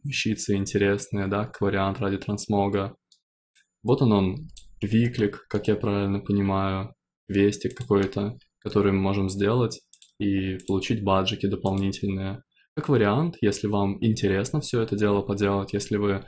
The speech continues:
хотите получить дополнительные баджики, то, конечно, дерзайте. А так, что получается? Бегаем потасовку, месть Корока, если у вас нет маунта с пятнадцатилетней годовщины.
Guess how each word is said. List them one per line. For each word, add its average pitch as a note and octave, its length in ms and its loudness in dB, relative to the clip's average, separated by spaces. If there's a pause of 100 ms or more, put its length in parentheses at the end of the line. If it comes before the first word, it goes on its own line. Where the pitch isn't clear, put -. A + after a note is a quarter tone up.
(120)
хотите G2+ 340 -4
получить G2+ 340 -2
дополнительные G2+ 480 -2
баджики, G#2+ 760 -2
то, G2+ 220 0
конечно, A2+ 580 -2 (140)
дерзайте. G#2 680 0 (360)
А G2+ 100 2
так, - 380 0
что - 220 -2
получается? G2 720 -2 (480)
Бегаем G2+ 420 4
потасовку, E3+ 800 -2
месть D3+ 280 -2
Корока, D3 360 2
если C3+ 220 -2
у C3+ 60 2
вас B2+ 200 -2
нет B2 200 -2
маунта B2+ 720 0
с - 100 -10
пятнадцатилетней A2+ 760 -2
годовщины. A2 720 -2